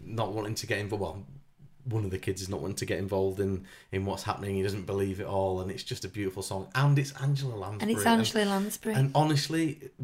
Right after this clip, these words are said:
Speaker 1: for me, she can do no wrong.
Speaker 2: It, I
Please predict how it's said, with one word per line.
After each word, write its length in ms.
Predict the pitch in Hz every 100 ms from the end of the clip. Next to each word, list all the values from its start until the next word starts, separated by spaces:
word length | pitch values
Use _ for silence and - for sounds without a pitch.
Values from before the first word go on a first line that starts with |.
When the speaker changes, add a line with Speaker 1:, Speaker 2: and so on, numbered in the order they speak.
| 139 -
Speaker 1:
for 120 | 123
me, 220 | 127 147
she 200 | 143 151
can 160 | 139 123
do 180 | 123 117
no 240 | 113 107
wrong. 360 | 98 98 104 104 - - - - _ _ _
Speaker 2:
It, 220 | - 277 - _ _ _ _ _ -
I 640 | 247 277 285 285 269 -